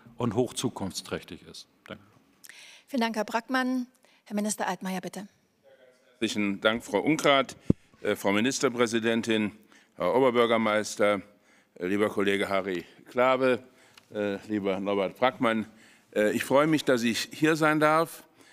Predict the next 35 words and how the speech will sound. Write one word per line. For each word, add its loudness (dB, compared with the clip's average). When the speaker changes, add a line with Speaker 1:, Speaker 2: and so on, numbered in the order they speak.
Speaker 3:
äh, 4
dass 0
wir, 4
äh, 4
über 2
wichtige 2
Themen 0
sprechen -2
können. 0
Und -6
bevor 4
ich -2
damit, 0
äh, 6
beginne, 2
möchte 0
ich -2
ein 0
ganz 0
herzliches -2
Wort 2
des -12
Dankeschöns -2
an 0
den 0
maritimen 0
Beauftragten 0
der 0
Bundesregierung, -4
an -8
Norbert -6
Brackmann -2
richten. -6
Lieber -2
Norbert, 0